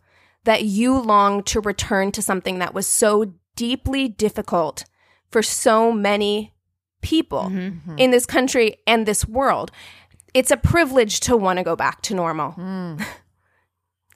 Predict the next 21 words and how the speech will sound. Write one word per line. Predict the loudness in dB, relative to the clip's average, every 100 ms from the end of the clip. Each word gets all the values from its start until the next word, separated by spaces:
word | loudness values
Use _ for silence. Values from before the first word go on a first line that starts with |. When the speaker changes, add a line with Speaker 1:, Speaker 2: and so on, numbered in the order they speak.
| _ _
Speaker 1:
A-, | -4 -2
and | -2 2
that, | 0 2
that | 0 0
is | 0
what | 0 -2
that | 0 0
is. |
Speaker 3:
Yeah. | 0 -4
Speaker 1:
So | -4 0 4 4 2 -4 _ -20 -20 -20 _ _ 0
Speaker 3:
And | 4
Speaker 1:
Uh, | 4 4 2
Speaker 3:
it |
Speaker 1:
and, | 0 0
you | 0
know, | 2 2 0
I | 0 0
was | -4 -6
telling | -8 -4 -2 -4
you | -4
guys | 0 0 0